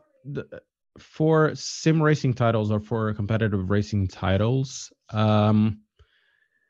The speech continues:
in, in order to, to have an ac-, anti-cheat, it's not just a case of getting the software there, because for that we have Valve anti-cheat and that doesn't work.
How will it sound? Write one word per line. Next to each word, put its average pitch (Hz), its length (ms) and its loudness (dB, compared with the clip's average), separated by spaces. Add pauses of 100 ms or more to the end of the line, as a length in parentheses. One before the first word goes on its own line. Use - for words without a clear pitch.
(920)
in, 156 160 -2
in 160 160 2
order 190 220 4
to, 156 840 2
to 139 240 0
have 127 380 2
an 120 180 2
ac-, 135 280 2
anti-cheat, 123 760 0
it's 107 160 -6
not 151 200 2
just 139 200 -8
a 127 40 -2
case 113 320 -2
of 98 380 -4
getting 101 220 -2
the 95 100 -2
software 90 480 -2
there, 78 160 -4
because 90 300 -4
for - 160 -4
that 101 200 0
we 101 280 -2 (180)
have 98 200 2 (160)
Valve 107 360 0
anti-cheat 98 520 -2
and 92 140 -4
that 92 120 -4
doesn't 82 220 -6
work. 73 260 -10